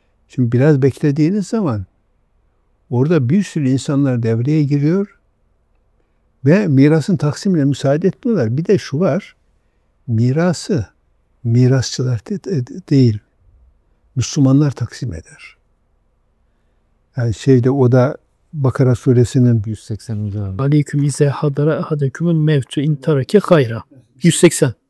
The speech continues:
Speaker 1: Yüz sekseninci ayette, evet. İstersen o ayetin bir mealini oku istersen.
Speaker 2: Meal bende, he, açayım hocam burada.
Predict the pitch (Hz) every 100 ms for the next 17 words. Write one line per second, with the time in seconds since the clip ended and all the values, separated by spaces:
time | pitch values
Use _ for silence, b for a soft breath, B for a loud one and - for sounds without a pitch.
0 | _ - - 135 - 147 143 131 120 110
1 | - 139 113 104 156 - 135 - 170 170
2 | _ _ _ _ - 143 143 - 147 147
3 | 151 147 147 180 160 127 - 123 113 175
4 | 262 - 123 117 123 123 123 123 127 151
5 | 107 110 - 113 92 92 90 90